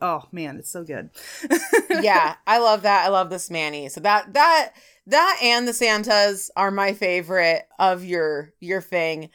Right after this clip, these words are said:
Speaker 2: I have been doing some, I've been doing some Christmas and holiday inspired nails. I haven't really gotten too in the spirit yet. That will change this week, but I do gotta say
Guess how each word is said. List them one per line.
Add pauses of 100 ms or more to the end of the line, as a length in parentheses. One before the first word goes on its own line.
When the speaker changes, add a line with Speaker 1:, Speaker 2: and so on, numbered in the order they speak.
Speaker 2:
I
have
been
doing (140)
some,
I've
been
doing
some (140)
Christmas
and
holiday (100)
inspired
nails.
I
haven't
really
gotten (200)
too
in
the
spirit
yet. (400)
That
will
change
this
week,
but
I
do
gotta
say